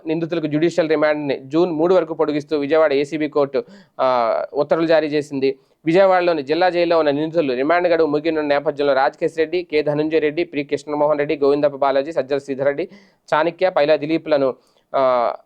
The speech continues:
పోలీసులు, ఆ, ఏసీబీ కోర్టులో హాజరుపరిచారు. సమస్యలు ఏమైనా ఉన్నాయని న్యాయాధికారి అడగగా నిందితులు ఒక్కొక్కరు ముందుకొచ్చి తాము ఎదుర్కొంటున్న ఇబ్బందులు వివరించారు. నట్స్ ఇవ్వాలని న్యాయస్థానం ఆదేశించిన జైలు అధికారులు ఇవ్వలేదని జగన్ ఓఎస్డీ కృష్ణమోహన్ రెడ్డి తెలియజేశారు.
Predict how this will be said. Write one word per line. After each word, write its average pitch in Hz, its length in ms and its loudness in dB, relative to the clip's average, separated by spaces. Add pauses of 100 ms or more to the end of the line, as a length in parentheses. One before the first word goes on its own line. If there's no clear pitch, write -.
(220)
పోలీసులు, 180 420 0 (180)
ఆ, 143 80 2
ఏసీబీ 170 380 0
కోర్టులో 165 280 2
హాజరుపరిచారు. 143 640 0 (280)
సమస్యలు 180 380 0
ఏమైనా 170 260 2
ఉన్నాయని 156 320 2
న్యాయాధికారి 147 500 2
అడగగా 139 340 0
నిందితులు 160 460 -2
ఒక్కొక్కరు 160 400 0
ముందుకొచ్చి 156 500 -4
తాము 139 200 0
ఎదుర్కొంటున్న 147 540 -2 (320)
ఇబ్బందులు 165 360 2
వివరించారు. 147 540 2 (340)
నట్స్ 139 260 -2
ఇవ్వాలని 165 340 2
న్యాయస్థానం 156 460 0
ఆదేశించిన 147 560 -2
జైలు 143 240 0
అధికారులు 139 340 -2
ఇవ్వలేదని 135 460 0 (340)
జగన్ 156 280 2
ఓఎస్డీ 160 340 2
కృష్ణమోహన్ 156 420 -2
రెడ్డి 147 140 -2
తెలియజేశారు. 135 680 0